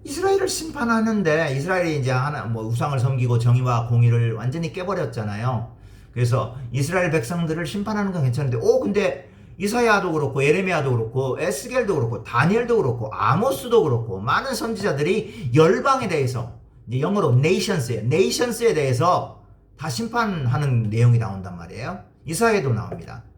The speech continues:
왜 그럴까? 왜 그러냐면 하나님께서 온 우주를 다스리시는 재판장으로서, 심판주로서 온 우주를 다스리기 때문에 그 하나님의 성품에 거스르는 사람들은 심판을 합니다. 그리고 또 한 가지 이제 추가할 것이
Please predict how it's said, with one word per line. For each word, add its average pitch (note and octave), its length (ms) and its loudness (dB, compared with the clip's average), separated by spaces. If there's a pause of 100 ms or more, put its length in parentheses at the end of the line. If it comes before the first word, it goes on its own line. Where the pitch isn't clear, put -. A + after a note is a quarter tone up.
(880)
왜 F#3+ 80 -2
그럴까? A#3 680 2
왜 E3 120 4
그러냐면 G3+ 680 2 (240)
하나님께서 A#3+ 880 0
온 G#3+ 260 2
우주를 A3 340 0
다스리시는 D#3+ 760 -2 (240)
재판장으로서, G#3 1200 0
심판주로서 C4 880 -4
온 E3 180 2
우주를 F3 260 -2
다스리기 B2+ 440 -2
때문에 C3 360 2
그 D#3+ 100 -2
하나님의 A#3 420 0
성품에 G3+ 420 -2
거스르는 F#3+ 580 2
사람들은 D3+ 760 0 (120)
심판을 G3+ 460 -2
합니다. G#2 420 -4 (300)
그리고 G3+ 540 4 (200)
또 G3+ 60 0
한 A#3 160 2
가지 F#3+ 180 -4
이제 D3 160 -4
추가할 G3+ 400 -2
것이 C3 540 -4